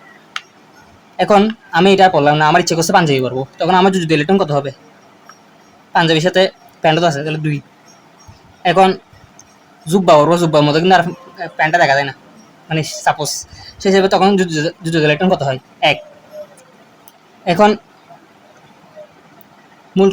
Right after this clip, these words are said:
কথা হচ্ছে যে কি, সর্ববহিষ্ঠ শক্তি স্তরে যতটি ইলেকট্রন থাকে, তাকে বলা হয় যোজ্যতা ইলেকট্রন। এখন আমার ক্ষেত্রে দেখবেন,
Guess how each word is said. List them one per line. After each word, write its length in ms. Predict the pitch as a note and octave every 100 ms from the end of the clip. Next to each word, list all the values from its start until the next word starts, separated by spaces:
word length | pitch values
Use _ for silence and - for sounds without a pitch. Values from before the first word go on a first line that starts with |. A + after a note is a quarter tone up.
| G3+
কথা 120 | G#3
হচ্ছে 160 | A#3 A#3
যে 80 |
কি, 100 | A3+ C4 -
সর্ববহিষ্ঠ 360 | A3 G#3 G3 A3
শক্তি 180 | A3+
স্তরে 200 | A3 A#3 G#3+
যতটি 240 | E3+ E3 A#3+ G3
ইলেকট্রন 340 | E3 E3+ G3+
থাকে, 340 | G3+ A3+ F3+ - - - _
তাকে 200 | - F#3+
বলা 160 | G3+ G#3
হয় 80 |
যোজ্যতা 360 | A3 F#3+ D#3 A3 -
ইলেকট্রন। 380 | F#3 D3+ - C3+ C3 _ _ - - _ _ _ _ -
এখন 200 | E3+ F#3 E3
আমার 200 | F3+ A3+
ক্ষেত্রে 220 | A3+ A3
দেখবেন, 260 | F#3+ F3+